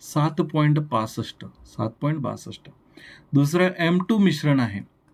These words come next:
तो किती आहे, त्याच्यामध्ये लिंबाचा रस किती आहे, तो पंच्याहत्तर टक्के पाणी आहे. काय लिहिलंय बघा पुढे, सगळ्यात शेवटी वाचा, पंच्याहत्तर टक्के पाणी असलेलं आहे. पंच्याहत्तर टक्के पाणी आहे म्हणजे लिंबू किती असेल, लिंबाचा रस असेल पंचवीस टक्के.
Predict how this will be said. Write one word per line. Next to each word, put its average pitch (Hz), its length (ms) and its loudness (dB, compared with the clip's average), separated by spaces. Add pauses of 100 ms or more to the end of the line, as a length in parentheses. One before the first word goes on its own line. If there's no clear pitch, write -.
(520)
तो 180 140 6
किती 185 300 0
आहे, 175 320 2
त्याच्यामध्ये 170 520 0
लिंबाचा 160 380 2
रस 156 160 0
किती 151 220 -2
आहे, 151 140 0
तो 185 200 0
पंच्याहत्तर 185 680 0
टक्के 220 280 -4
पाणी 123 340 0
आहे. 95 80 -10 (380)
काय 123 140 0
लिहिलंय 139 280 0
बघा 139 200 -2
पुढे, 113 260 -2 (560)
सगळ्यात 139 340 2
शेवटी 143 300 0
वाचा, 139 260 -2
पंच्याहत्तर 180 640 0
टक्के 208 320 -2
पाणी 147 340 2
असलेलं 127 420 0
आहे. 95 160 -6 (580)
पंच्याहत्तर 185 520 0
टक्के 190 280 0
पाणी 165 340 -2
आहे 123 200 0 (180)
म्हणजे 135 300 0
लिंबू 147 280 4
किती 156 240 -2
असेल, 147 340 0 (320)
लिंबाचा 135 500 0
रस 147 240 -2
असेल 165 300 -2
पंचवीस 131 500 0
टक्के. - 320 -8